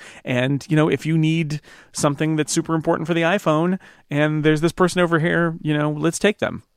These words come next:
<laughs> and, and do that. You could also, I, I do feel like the, um, when the, the, the story about,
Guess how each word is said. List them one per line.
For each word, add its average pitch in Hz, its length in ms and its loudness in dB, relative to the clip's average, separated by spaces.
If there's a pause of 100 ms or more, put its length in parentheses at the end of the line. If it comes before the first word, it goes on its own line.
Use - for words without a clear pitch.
<laughs> - 200 -12
and, 156 400 2
and 143 140 0
do 190 80 2
that. 143 180 2 (160)
You 185 100 2
could 185 100 4
also, 196 260 4
I, 139 280 0
I 143 80 2
do 156 160 2
feel 127 200 2
like 107 220 0
the, 113 220 -4
um, 101 260 -6 (680)
when 135 420 0
the, 131 140 -2 (220)
the, 127 300 4
the 120 120 -2
story 139 340 4
about, 120 420 2